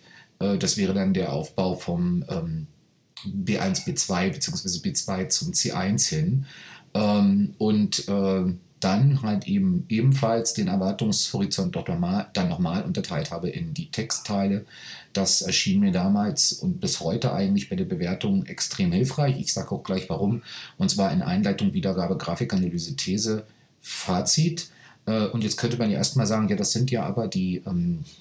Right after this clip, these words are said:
die Textteile, die man normalerweise nur im Sprachdiplom zwei, äh, ansetzt. Die setze ich allerdings, ähm, dann halt bei mir im Unterricht auch schon für die unteren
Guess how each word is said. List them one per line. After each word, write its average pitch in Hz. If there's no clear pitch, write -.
die -
Textteile, -
die 101
man 98
normalerweise 98
nur 113
im 98
Sprachdiplom 92
zwei, 123
äh, 127
ansetzt. 135
Die 113
setze 113
ich 131
allerdings, 117
ähm, 104
dann 98
halt 110
bei 95
mir 98
im 120
Unterricht 101
auch -
schon 107
für 104
die 101
unteren 98